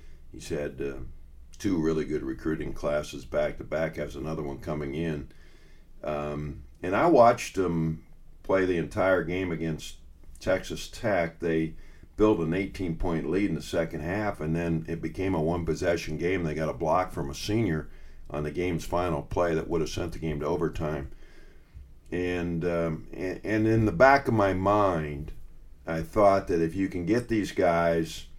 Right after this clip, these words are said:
to a point where, you know, you're even Steven or leading by two or four or something late,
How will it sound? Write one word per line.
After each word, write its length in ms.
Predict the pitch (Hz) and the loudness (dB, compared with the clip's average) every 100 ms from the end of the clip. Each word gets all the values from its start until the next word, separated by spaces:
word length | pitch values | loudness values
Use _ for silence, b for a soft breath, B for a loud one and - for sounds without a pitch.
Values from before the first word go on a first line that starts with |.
| b b b b b - | b b b b b -14
to 440 | - 131 123 117 | -2 2 6 8
a 100 | 98 | 6
point 420 | - 107 104 101 92 | 6 4 4 2 2
where, 580 | 92 90 87 85 82 80 - - | 2 4 4 2 2 -2 -10 -10
you 120 | 98 | -6
know, 220 | 92 80 82 | -2 -2 0
you're 340 | 80 82 - | 0 -2 0
even 320 | 107 107 92 | 2 2 0
Steven 480 | - 95 92 90 87 | -4 0 0 0 -2
or 80 | 80 | 0
leading 420 | 82 90 87 82 | 0 0 0 0
by 140 | 82 | 0
two 280 | 80 - 87 | 0 -2 2
or 120 | 82 | 2
four 420 | 78 80 80 80 78 | 2 0 2 2 0
or 80 | |
something 540 | 76 95 85 80 76 82 | -2 -2 -2 -2 -2 2
late, 480 | 98 104 87 80 | 4 4 2 -2